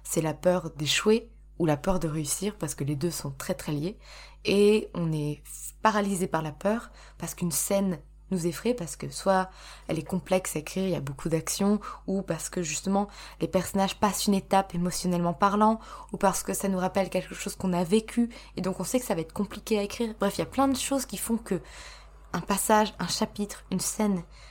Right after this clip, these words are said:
ou même juste un petit dialogue peuvent devenir très, très effrayants pour nous et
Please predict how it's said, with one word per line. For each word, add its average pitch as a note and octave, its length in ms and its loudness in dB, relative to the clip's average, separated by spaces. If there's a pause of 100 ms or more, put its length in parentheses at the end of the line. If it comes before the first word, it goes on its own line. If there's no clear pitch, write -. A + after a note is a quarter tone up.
(240)
ou G3+ 60 0
même A#3+ 240 6
juste A#3 200 -2
un G3 120 -2
petit A#3+ 340 -6
dialogue G3 440 0 (360)
peuvent F#3 320 -2 (160)
devenir F#3 480 0
très, - 220 -6
très D#3+ 280 -6
effrayants D#3 440 -6
pour D3+ 180 -10
nous D3+ 180 -4 (720)
et G3+ 400 4